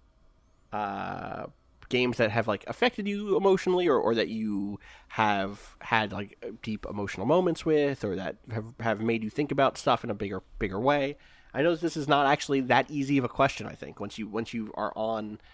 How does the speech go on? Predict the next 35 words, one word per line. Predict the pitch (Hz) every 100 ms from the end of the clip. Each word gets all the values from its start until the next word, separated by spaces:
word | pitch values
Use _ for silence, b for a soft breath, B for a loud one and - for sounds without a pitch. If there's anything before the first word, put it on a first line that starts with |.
| b b
I |
don't | 143
know, |
for | 113 147
me, | 156
like, | 151 120
once | 131 - 123 139
I |
started | 135 131 127
being | 127
a | 120
critic, | - 143 123 - - _ _ - - 135
there, | 113 95
it |
was | 113
definitely | 113 113 120
harder | - 120 117
for | 117 117
me |
to | 110
be |
like, | 113 135
"Oh, | 147
this | 156 -
game | 160 160
is | 151
my | 143
favorite," | - 147 151 110
and | 127
it | 123
made | 123 139
me | 127
cry | - 127
a | 131
bunch | 131 123 -